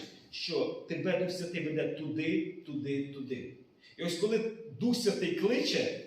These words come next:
то ти маєш незаперечне свідчення. Але кожна така людина стоїть, е, має два варіанти, як зробити. Послухатись і зробити по вірі,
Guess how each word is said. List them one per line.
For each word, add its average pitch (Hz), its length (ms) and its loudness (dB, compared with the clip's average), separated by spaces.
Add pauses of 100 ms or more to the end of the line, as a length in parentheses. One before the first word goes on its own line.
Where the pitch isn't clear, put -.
(240)
то 151 100 -4
ти 151 140 4
маєш 196 400 2
незаперечне 196 760 0
свідчення. 180 600 -4 (1000)
Але 156 500 2 (260)
кожна 208 280 2
така 175 360 -2
людина 196 440 2
стоїть, 175 520 -4
е, 151 440 2 (200)
має 165 220 4
два 180 100 2
варіанти, 160 440 4
як - 100 2
зробити. - 480 -2 (320)
Послухатись 202 800 -2 (680)
і 170 60 -14
зробити 175 400 0
по 190 120 0
вірі, 202 580 2